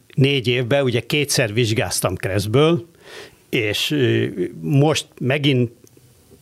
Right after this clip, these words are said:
beiratkoztam egy tanfolyamra, megkérdeztem előtte a autós iskolát, hogy kell-e nekem megint Kressz tanfolyamot végeznem. Mert hogy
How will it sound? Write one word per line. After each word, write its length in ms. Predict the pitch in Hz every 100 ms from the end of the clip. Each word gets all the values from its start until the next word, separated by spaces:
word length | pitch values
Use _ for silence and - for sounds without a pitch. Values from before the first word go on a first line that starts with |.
| 185 156
beiratkoztam 680 | 143 143 127 127 139 - 113
egy 100 | 95
tanfolyamra, 380 | 170 175 156 123
megkérdeztem 720 | 160 - 151 127 120 - 101
előtte 640 | 107 123 - 135 127 - - _
a 260 | - 120 104 - _ _ _ _ _ - - - - - - -
autós 420 | 160 160 156 -
iskolát, 500 | 156 - 143 123 - - - -
hogy 160 | 123
kell-e 300 | - 190 208
nekem 300 | 156 135 135
megint 460 | 113 107 107 113 - - - _
Kressz 280 | - 98 92
tanfolyamot 560 | - 104 - 110 107 113
végeznem. 640 | 107 92 104 104 113 107 - - - - - - - - -
Mert 220 | 151 185
hogy 280 | 175 180 -